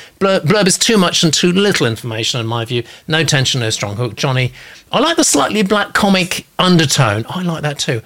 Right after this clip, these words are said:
I don't know if it's intentional, but I do like it. Um, "Dwindling and dwindling repetitive," L A Thomas says. "Nice attention to detail," says Monsieur Dupré.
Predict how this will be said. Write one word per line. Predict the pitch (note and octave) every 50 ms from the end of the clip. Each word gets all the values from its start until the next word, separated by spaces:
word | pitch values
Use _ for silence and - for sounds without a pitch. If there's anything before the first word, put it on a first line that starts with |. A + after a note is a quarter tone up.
| - - -
I | - E3
don't | - C4 D#4+
know | D#4+
if | C4+
it's | - -
intentional, | C4+ A3 - B3+ C4 - - - - - - - - - - - - - _
but | B2+ B2
I | C3+ C#3+
do | - F2
like | E3+ F2+ F2 - - -
it. | - - _ _ - - - - - - -
Um, | - C3 B2+ B2+ B2+ B2+ C3 B2+ C3 C3 B2 A#2+ B2+ _ - - _ _ _ _ _ _ _ _ - - - _ _ _ _ _ _ -
"Dwindling | E3+ F3+ F3+ F#3 E3+ F3+ F3 E3+
and | D#3 D#3 C#3+ A#2+
dwindling | - D3 D#3 D#3+ E3 D3 D3 D3 D3 D3 D3 D3 D3+ - D3
repetitive," | C#3+ D3 C#3+ - - D#3+ C#3+ - - - - B2 A2 - - B2
L | A2 A2 A2+
A | A2+ A2
Thomas | A2 - - B2+ A#2+ A#2+ A#2 A2+ -
says. | - - B2 A#2 A#2 A2+ A2+ C3+
"Nice | C#3 D#3 F3 E3 -
attention | - - C3+ A#2+ - - B2
to | A2+ A2
detail," | A2+ C3 C3 B2+ - C#3+ C3 B2 B2 A#2
says | - - C3 A#2+ A2+ A2+
Monsieur | A#2 A#2 A#2 A2+ - - - - - D3 D#3+ D#3
Dupré. | C#3 C#3 E3+ - - A#3+ A3+ G#3+ G#3